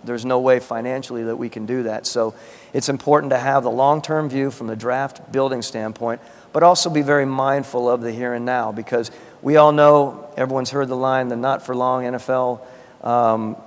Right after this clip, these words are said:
um, statement. There's no question that Arthur Blank, he's a fantastic owner, and yet he wants to win now. We know that.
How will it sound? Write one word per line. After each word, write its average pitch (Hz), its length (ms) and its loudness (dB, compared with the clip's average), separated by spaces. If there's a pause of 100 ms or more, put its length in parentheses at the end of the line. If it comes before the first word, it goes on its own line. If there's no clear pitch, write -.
um, 107 460 -6 (460)
statement. 139 540 0 (400)
There's 135 240 -2
no 139 120 2
question 135 440 4
that 127 120 0
Arthur 131 260 2
Blank, 127 360 -2 (160)
he's 117 160 -8
a 117 40 -8
fantastic 131 720 -2
owner, 135 280 -2
and 120 180 -4
yet 127 240 -2
he 143 180 -6
wants 139 300 -4
to 131 100 -6
win 131 220 -4
now. 131 240 0
We 123 120 -4
know 139 180 2
that. 113 260 -4